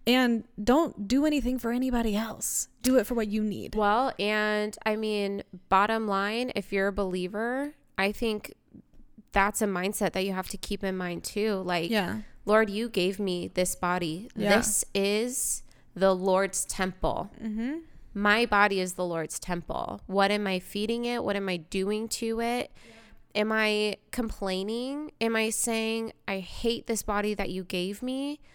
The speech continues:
Speaker 2: I mean, of course, like, there's things that we're choosing to do to our own bodies as well. And, uh, yeah, thanking the Lord for what you have. And, I mean, you know, that's why we're doing the podcast.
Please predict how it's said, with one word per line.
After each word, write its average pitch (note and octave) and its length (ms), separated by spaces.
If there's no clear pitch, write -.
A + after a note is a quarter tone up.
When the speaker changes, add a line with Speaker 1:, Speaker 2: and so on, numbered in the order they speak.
Speaker 2:
I A3 40
mean, G3+ 100
of F#3 100
course, G3+ 400
like, F#3 260
there's F#3 240
things G3 220
that F3 160
we're F3+ 140
choosing G3 400
to F3+ 80
do F3 200
to F3+ 100
our F#3 140
own F3 200
bodies F3+ 340
as G#3 140
well. F3+ 360
And, A3+ 420
uh, G3 640
yeah, A#3 300
thanking A#3 400
the G#3+ 140
Lord G3 380
for F#3 720
what G3+ 200
you G3 220
have. E3+ 540
And, G3 600
I G#3+ 80
mean, G#3+ 320
you G#3+ 160
know, G3 220
that's G#3 260
why A3 140
we're G#3 120
doing G3+ 200
the F#3+ 60
podcast. - 720